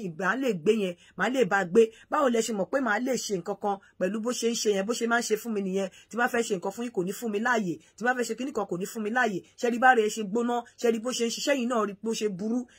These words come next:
Ẹ, ṣé rí pé ẹ̀yin náà ẹ ń find it difficult? Wọ́n á tún máa push, push ti sáwọn ọmọ yẹn lẹ́nu. Ṣé rí pé ẹ̀yin náà ń find it difficult láti gbé pẹ̀lú ẹ̀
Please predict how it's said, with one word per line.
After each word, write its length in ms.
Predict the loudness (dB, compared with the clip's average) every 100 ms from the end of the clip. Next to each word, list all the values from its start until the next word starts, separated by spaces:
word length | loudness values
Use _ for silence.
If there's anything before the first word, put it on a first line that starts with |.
| _ -2
Ẹ, 80 | -2
ṣé 180 | 2 2
rí 80 | 2
pé 120 | 6
ẹ̀yin 260 | 6 6 2
náà 120 | 2 4
ẹ 100 | 2
ń 80 | 2
find 260 | 2 2
it 80 | 2
difficult? 320 | -4 -2 -2 -2
Wọ́n 160 | 2 2
á 40 |
tún 140 | 4 4
máa 140 | 4
push, 340 | 4 -2 -2 -4
push 200 | -8 -8 -8
ti 160 | -6 -4
sáwọn 280 | 4 6 6
ọmọ 120 | 2
yẹn 160 | 2 4
lẹ́nu. 260 | 6 6 2 -4 _ _ 4
Ṣé 60 | 4
rí 100 | 4
pé 80 | 2
ẹ̀yin 140 | 2
náà 120 | 0
ń 40 | 0
find 260 | 0 2
it 100 | 0
difficult 360 | -2 -4 0 4
láti 220 | 4 2
gbé 160 | 0 0
pẹ̀lú 300 | 2 0 4
ẹ̀ 140 | 2